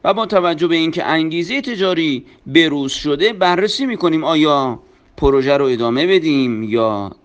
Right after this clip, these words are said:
نه، و اگر پروژه رو قرار بر این باشه که ادامه ندیم، وارد فرآیند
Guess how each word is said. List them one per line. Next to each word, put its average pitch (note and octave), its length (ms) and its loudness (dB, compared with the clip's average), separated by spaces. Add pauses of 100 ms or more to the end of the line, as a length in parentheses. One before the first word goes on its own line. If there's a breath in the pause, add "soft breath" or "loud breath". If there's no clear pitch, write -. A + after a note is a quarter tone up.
(180)
نه، C#3 380 0
و G2+ 180 -2
اگر D#3 520 0 (480 soft breath)
پروژه D#3+ 400 2
رو D#3+ 120 4
قرار F3 360 2
بر A#3+ 140 0
این G3+ 160 -6
باشه E3 220 -2
که C#3+ 280 0
ادامه C3+ 460 0
ندیم، C#3+ 600 -2
وارد C#3+ 360 0
فرآیند C#3 760 -2